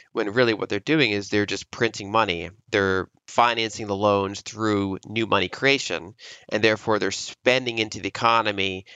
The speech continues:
money that they did not withdraw from the economy. Therefore, they're expanding the overall money supply, and therefore all of the holders of the currency, all the holders of the bonds,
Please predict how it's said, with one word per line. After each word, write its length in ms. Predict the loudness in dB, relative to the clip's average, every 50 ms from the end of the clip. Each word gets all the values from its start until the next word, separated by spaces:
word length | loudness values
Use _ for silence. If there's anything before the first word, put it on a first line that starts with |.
| -20 _
money 340 | -2 0 0 2 0 -2 -6 -10
that 140 | -12 -4 -2
they 120 | 0 0
did 160 | 0 -2 -2 0
not 260 | 2 2 2 0 -4
withdraw 500 | -8 -14 -12 -4 0 4 4 4 4 2
from 220 | 0 -4 -6 -6
the 60 | -6
economy. 440 | -8 -8 -4 -2 -2 -2 -2 -4 -2
Therefore, 380 | 0 0 0 0 0 -2 -2 -2
they're 100 | -2 -2
expanding 680 | -4 -6 -8 -8 -6 -2 0 0 2 0 -2 -4 -4 -4
the 100 | -2 0
overall 300 | 0 0 0 0 -2 0
money 240 | 2 0 0 0 -2
supply, 580 | -6 -8 -8 -2 0 2 2 2 2 0 -2 -6 -12 -20 -20 -20 -20 -16 -8 -4
and 120 | 0 2
therefore 340 | 2 2 2 2 0 0 4
all 280 | 6 6 6 6 4 2
of 80 | 0
the 80 | -2 -2
holders 640 | 0 2 2 2 2 2 0 -2 -4 -4 -8 -10 -6 -2
of 220 | 2 2 2 2 0
the 80 | -4 -6
currency, 480 | -2 0 0 2 0 0 -2 0 2
all 180 | 4 4 4 4
the 60 | 2
holders 320 | 2 2 0 0 0 -2 -6
of 80 | -8
the 60 | -10
bonds, 600 | -4 0 2 4 4 4 2 0 -2 -6 -8 -12